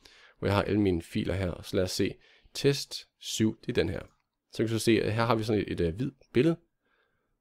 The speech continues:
Og det er det, vi kommer til at bruge, når vi skal til at importere det. Så en ting, du også lige skal huske, eller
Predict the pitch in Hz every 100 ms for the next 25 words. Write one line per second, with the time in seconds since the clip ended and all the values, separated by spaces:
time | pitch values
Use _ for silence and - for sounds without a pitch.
0 | _ - 120 120 107 98 104 92 101 110
1 | 95 - - 110 104 - - 95 - -
2 | _ _ - - _ - 113 - 175 175
3 | 131 135 143 139 - 104 131 - - _
4 | - - 87